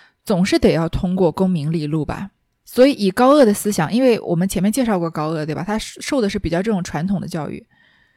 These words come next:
他是要把这一切之前，嗯，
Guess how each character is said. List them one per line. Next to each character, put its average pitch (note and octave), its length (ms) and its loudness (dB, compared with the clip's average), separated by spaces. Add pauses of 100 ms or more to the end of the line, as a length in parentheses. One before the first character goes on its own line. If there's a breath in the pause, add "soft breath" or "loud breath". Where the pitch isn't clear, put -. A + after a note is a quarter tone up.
(160 soft breath)
他 C#4+ 120 0
是 D4 120 0
要 B3 100 6
把 F3+ 160 -2
这 A#3 140 -2
一 G#3 120 -2
切 A3+ 240 0
之 A#3+ 160 -4
前， F3+ 520 -2 (160)
嗯， D#3 420 -4